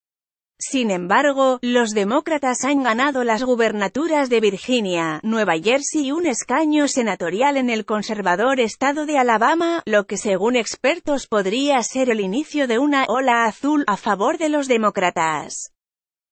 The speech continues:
Históricamente el partido político que controla la Casa Blanca, en este caso el republicano, suele perder decenas de escaños en las elecciones intermedias.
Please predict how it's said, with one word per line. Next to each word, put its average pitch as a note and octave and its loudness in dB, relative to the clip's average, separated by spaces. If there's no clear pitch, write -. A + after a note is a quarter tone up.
Históricamente A#3 0
el G3+ -4
partido B3+ -2
político C4+ -2
que A#3 0
controla A3+ 0
la A#3+ 2
Casa B3+ -2
Blanca, F#3+ 0
en F3 -2
este A#3+ 0
caso D#4 -4
el C#4+ 2
republicano, A3 -2
suele B3 2
perder A3+ 0
decenas A#3+ 0
de A#3 4
escaños E4 0
en D#4+ -2
las C#4+ -2
elecciones C4+ -2
intermedias. G#3+ -2